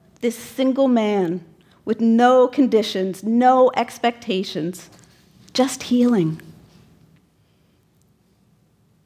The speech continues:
And thirdly, also notice that Jesus didn't chastise this man. He didn't correct him for his downcast and discouraged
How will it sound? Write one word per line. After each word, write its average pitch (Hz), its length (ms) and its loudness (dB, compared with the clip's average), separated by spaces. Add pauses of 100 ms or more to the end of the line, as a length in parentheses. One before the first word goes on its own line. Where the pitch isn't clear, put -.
(300)
And 233 220 0
thirdly, 220 500 0
also 175 360 -2
notice 170 720 -4 (800)
that 233 220 -10
Jesus 254 500 0
didn't 247 400 0
chastise 240 880 -4
this 185 260 -8
man. 156 440 -10 (360)
He 302 100 0
didn't 302 360 4
correct 277 600 -2
him 180 460 -2 (840)
for 247 220 2
his 247 200 0
downcast 226 960 2
and 220 120 -2
discouraged 214 1080 -2